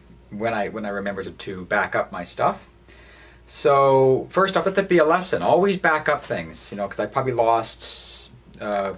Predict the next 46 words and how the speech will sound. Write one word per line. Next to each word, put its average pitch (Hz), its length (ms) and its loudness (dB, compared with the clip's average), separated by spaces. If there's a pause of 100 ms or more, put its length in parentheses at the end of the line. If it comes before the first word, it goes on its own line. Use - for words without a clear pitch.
about 98 320 -2
a 104 60 -12
good 101 180 -6
month's 101 340 -6
worth 98 220 -8
of - 80 -12
stuff 180 400 -2 (200)
'cause - 140 -16
I 87 140 -6
haven't 90 340 -8
backed - 240 -4
it 101 60 0
up. 208 240 0 (1120)
So 131 140 0
always 165 240 6
remember 160 400 2
to 104 100 -6
back 123 400 0
up 131 180 -2
your 90 120 -8
stuff. - 340 -4 (440)
And 110 80 -6
that's 120 140 0
the 104 60 -8
first 123 300 -4
lesson 90 300 -2
from 87 140 -10
this. 87 200 -10 (280)
The 135 100 -2
second 214 380 2
is 156 100 0
I'm 156 80 2
gonna 165 140 0
be 147 280 -8
experimenting 131 600 0
with 120 140 -6
different 117 400 -4 (400)
ways 120 340 2
of 113 100 -2
filming. 87 460 -4
I - 20 -8
mean, 98 120 -6
I 95 60 0
have 117 440 2
a 107 80 -4
laptop, 120 640 0